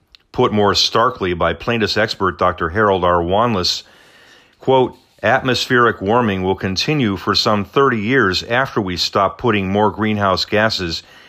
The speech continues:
into the atmosphere. But that warmed atmosphere will continue warming the ocean for centuries, and the accumulating heat in the oceans will persist for millennia," end quote.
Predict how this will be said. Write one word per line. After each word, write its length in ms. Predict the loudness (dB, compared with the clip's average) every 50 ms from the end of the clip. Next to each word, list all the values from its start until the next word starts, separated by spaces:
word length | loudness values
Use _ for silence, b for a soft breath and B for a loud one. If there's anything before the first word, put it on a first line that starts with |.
| B -4
into 300 | -2 -2 0 0 0 0
the 160 | 2 2 2
atmosphere. 680 | 2 2 0 -2 -4 -4 -4 -4 -4 -4 -4 -6 -10 -16 _ _ _ _ _ _ _ _ _ _ _ _ -8 _
But 160 | -4 -2 0
that 240 | 2 2 0 0 -2
warmed 360 | -2 0 2 2 2 2 0
atmosphere 600 | 0 0 0 0 -2 -2 -4 -4 -2 -2 -2 0
will 160 | 0 0 -2
continue 480 | -2 -2 -4 -4 -4 -2 -2 0 0 -2
warming 580 | 0 0 2 2 2 2 0 0 -2 -4 -8 -10 B B B B B -4
the 160 | -2 0 0
ocean 440 | 0 0 -2 -2 -4 -4 -4 -6 b b b b b
for 180 | _ -2 0 0
centuries, 880 | 2 2 2 2 0 0 -2 -4 -4 -6 -6 -8 -8 -6 -6 -6 -6 b b b b b b b b b b b _ -2
and 460 | 0 0 2 2 0 0 -2 -4 -6 -8 _ _
the 100 | -4 -4
accumulating 680 | -4 -2 -2 0 0 2 2 2 2 2 2 0 -2 -4
heat 300 | -4 -4 -4 -4 -4 -4
in 120 | -4 -4
the 140 | -2 0 2
oceans 480 | 2 0 0 -2 -4 -4 -4 -4 -6 -6
will 320 | -2 0 2 2 2 0
persist 580 | 0 -2 -2 0 0 2 2 0 0 -2 -6 -8
for 180 | -4 0 0
millennia," 600 | 2 2 2 2 2 2 0 0 -2 -4 -8 -8 -6
end 240 | -4 -4 -4 -4 -2
quote. 420 | 0 0 2 2 0 -2 -6